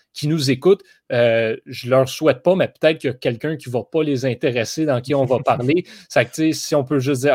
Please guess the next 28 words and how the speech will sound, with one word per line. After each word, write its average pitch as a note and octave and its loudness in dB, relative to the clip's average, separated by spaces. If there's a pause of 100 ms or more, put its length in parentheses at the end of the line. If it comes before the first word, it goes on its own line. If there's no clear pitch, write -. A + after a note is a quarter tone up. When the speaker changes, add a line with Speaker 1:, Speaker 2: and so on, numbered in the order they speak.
Speaker 1:
OK, D#3 -2
ben, A#2+ 0
regarde, C#3 2
on A#2+ 0
va A#2 0
parler C#3 0
de - -12
telle, C3+ 2
telle, B2+ 2
telle D3+ -2
personne. » F#3 0
Si - -10
vous A#2 -12
voulez C3 0
entendre C#3 0
parler C#3+ 2
de B2+ 0
un C#3+ 4
tel, E3+ 4
ben, A#2 -2 (640)
allez C3 0
plus C3+ -2
loin C#3+ 0
dans C#3 0
le, C3 0
dans B2+ -8
le B2 -8
podcast. - -8